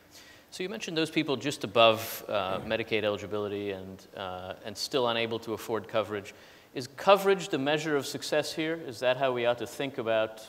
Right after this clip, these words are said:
uh, w-, w-, what a successful legislative move would look like?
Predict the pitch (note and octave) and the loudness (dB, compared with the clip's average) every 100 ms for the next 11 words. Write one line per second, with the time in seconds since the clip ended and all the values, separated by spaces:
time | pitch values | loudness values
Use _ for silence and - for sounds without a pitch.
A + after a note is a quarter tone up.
0 | - A2+ G#2 G#2 G2+ - A2 - G#2 - | -6 -2 -2 -2 -4 -6 -8 -8 -8 -8
1 | G#2 A#2+ A#2+ - - - A#2+ - A#2+ A2 | -4 0 0 0 0 2 2 2 0 0
2 | G2+ E2+ G2+ A2 A2+ - A2+ G#2+ A2+ G#2 | 0 -4 0 0 0 -2 -2 -2 -4 -4
3 | G#2+ A2+ A#2+ A2 | -4 -2 0 0